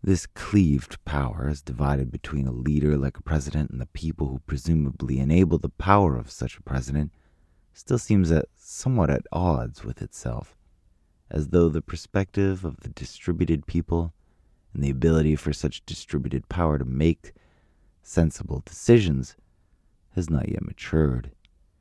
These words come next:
Perhaps it's even likely that it's impossible for such a group to mature to some ideal state. For the time being,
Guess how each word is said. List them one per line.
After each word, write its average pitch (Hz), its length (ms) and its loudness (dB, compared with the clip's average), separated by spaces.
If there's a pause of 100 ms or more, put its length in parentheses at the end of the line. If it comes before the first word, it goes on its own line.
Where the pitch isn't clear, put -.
(460)
Perhaps - 400 -6
it's - 160 -12
even 65 180 -2
likely 67 500 -2
that 62 180 -4
it's - 180 -6
impossible 73 680 0
for 64 180 -10
such - 280 -8
a - 100 -14
group 76 360 -2
to - 120 -10
mature 73 480 -2
to 69 160 -8
some 71 240 -2
ideal 69 340 0
state. 69 400 -4 (1000)
For - 160 -14
the 65 80 -4
time 73 320 2
being, 82 560 4